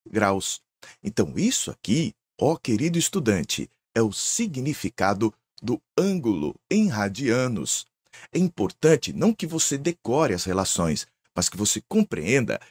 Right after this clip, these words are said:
de onde é que vem isso daí. Me conta nos comentários, você já sabia disso? Você já tinha parado para olhar dessa forma? Ou apenas decorava fórmulas?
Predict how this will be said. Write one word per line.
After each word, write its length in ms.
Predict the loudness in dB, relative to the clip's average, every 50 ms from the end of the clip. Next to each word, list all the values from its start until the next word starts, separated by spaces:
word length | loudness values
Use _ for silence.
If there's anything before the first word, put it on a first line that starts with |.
| _ _ _
de 120 | -2 -2
onde 240 | 0 0 0 0 0
é 60 | 0
que 180 | 0 0 -4 -8
vem 400 | -8 -6 -6 -2 0 2 2 2
isso 240 | 0 -2 -4 -4 -2
daí. 320 | 0 0 0 0 -4 -6 _ _ _ _ _ _ _ -4
Me 120 | -2 -2 -2
conta 360 | -2 0 2 2 2 2 0
nos 160 | 0 0 -2
comentários, 680 | -2 -2 -2 0 0 0 2 2 0 0 0 -4 -8 -10 -12 -16 _ -6
você 280 | -4 -2 0 0 0 -2
já 200 | 0 -2 -2 -2
sabia 580 | -2 -2 -2 -2 -4 _ -6 -2 0 0 0
disso? 520 | 0 0 0 0 0 0 -2 -4 -6 -8 -12 _ _ -20 -20 -20 -12 -6
Você 220 | -4 -2 0 0
já 120 | 0 -2 -2
tinha 280 | -2 0 0 0 0
parado 580 | 0 -2 -2 -2 -2 0 0 2 2 2 0 0
para 220 | -2 -2 0 2
olhar 240 | 2 2 2 2 0
dessa 360 | 0 0 0 0 0 -2 -6
forma? 460 | -4 0 2 2 2 2 0 -2 -4 -6 _ _ _ _ _ _ -2
Ou 140 | 0 2
apenas 460 | 2 0 0 0 0 0 0 0 -2 -2
decorava 600 | -2 -2 -2 0 0 2 2 2 2 0 -2 -4
fórmulas? 760 | -2 2 4 4 4 4 0 -2 -2 -2 -2 -2 -4 -10